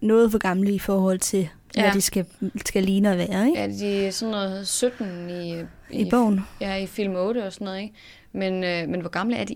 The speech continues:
Speaker 2: egentlig? Er de sådan noget i starten af
Speaker 1: Sta-,
Speaker 2: tyverne,
Speaker 1: ja,
Speaker 2: vel?
Speaker 1: det tror jeg.
Speaker 2: Ja, men jeg synes, at de gør det godt i forhold til den måde, de sådan giver dem tøj på og sådan noget. Det er
Speaker 1: Ja,
Speaker 2: heller
Speaker 1: ja.
Speaker 2: ikke for... Der, der er heller ikke sådan... De går ikke op i former heller. Altså generelt, sex er ikke noget, man sådan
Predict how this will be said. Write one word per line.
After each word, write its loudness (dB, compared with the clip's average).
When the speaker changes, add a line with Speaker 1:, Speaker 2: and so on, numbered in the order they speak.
Speaker 2:
egentlig? -2
Er 0
de -6
sådan -2
noget 0
i -4
starten 2
af -2
Speaker 1:
Sta-, 0
Speaker 2:
tyverne, 4
Speaker 1:
ja, 4
Speaker 2:
vel? 4
Speaker 1:
det 0
tror -2
jeg. -4
Speaker 2:
Ja, -10
men -6
jeg -2
synes, 0
at -4
de -8
gør 4
det -2
godt 4
i -6
forhold 0
til -6
den -2
måde, 0
de -6
sådan -6
giver 2
dem -4
tøj 0
på -2
og -8
sådan -8
noget. -8
Det -2
er 2
Speaker 1:
Ja, 4
Speaker 2:
heller 6
Speaker 1:
ja. 6
Speaker 2:
ikke 0
for... 4
Der, 2
der -4
er 2
heller 2
ikke -2
sådan... 0
De -10
går 2
ikke 2
op 2
i -2
former 2
heller. -2
Altså -4
generelt, 0
sex 0
er 0
ikke 2
noget, 2
man 0
sådan -8